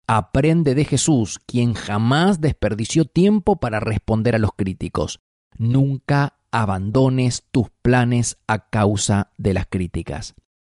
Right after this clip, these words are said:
En tercer lugar, no estar en sujeción.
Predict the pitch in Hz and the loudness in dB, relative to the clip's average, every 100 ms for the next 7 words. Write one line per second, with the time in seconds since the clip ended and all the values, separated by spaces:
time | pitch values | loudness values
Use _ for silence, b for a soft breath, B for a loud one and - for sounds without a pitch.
0 | _ - 113 104 101 107 107 131 120 123 | _ -6 -4 -2 -2 -2 0 0 2 0
1 | 113 104 113 120 - 139 131 120 120 110 | 0 0 0 -2 0 0 0 0 -2 -2
2 | - 85 67 - | -2 -4 -6 -16